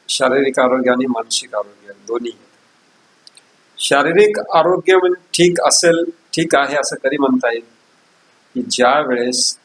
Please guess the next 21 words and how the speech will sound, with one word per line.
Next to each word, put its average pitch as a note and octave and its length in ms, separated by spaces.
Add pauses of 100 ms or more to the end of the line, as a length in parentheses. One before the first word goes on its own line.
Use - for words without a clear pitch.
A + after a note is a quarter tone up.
आपल्या B2 480
शरीरामध्ये A#2 800
जे A#2 220 (220)
आठ B2+ 260 (100)
प्रणाली A2+ 460
आहे, - 160 (520)
त्या C#3 100 (140)
आठ F3+ 260
प्रणालीमध्ये E3 680 (500)
मुख्यतः D3+ 480 (920)
आपल्याला C3+ 260
माहिती C#3+ 260
आहे A2+ 100
की A#2+ 520 (640)
आठ C3 340 (640)
फंक्शन्स, C#3 640
आठ C3+ 260 (1600)
प्रोग्राम D3 400
आपल्या C#3 240
बॉडीमध्ये B2+ 480
चालतात. - 300